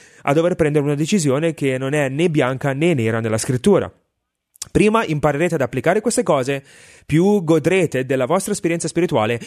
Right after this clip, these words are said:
e comprenderete cosa significa essere liberi in Cristo e tuttavia essere sottomessi al suo perfetto proposito.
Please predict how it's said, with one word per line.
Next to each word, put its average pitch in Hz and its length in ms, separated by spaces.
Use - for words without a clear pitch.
e 139 100
comprenderete 156 680
cosa 202 280
significa 175 420
essere 143 280
liberi 147 400
in 170 120
Cristo 196 560
e - 140
tuttavia 156 340
essere 143 180
sottomessi 131 600
al 120 160
suo 110 360
perfetto 113 460
proposito. 120 720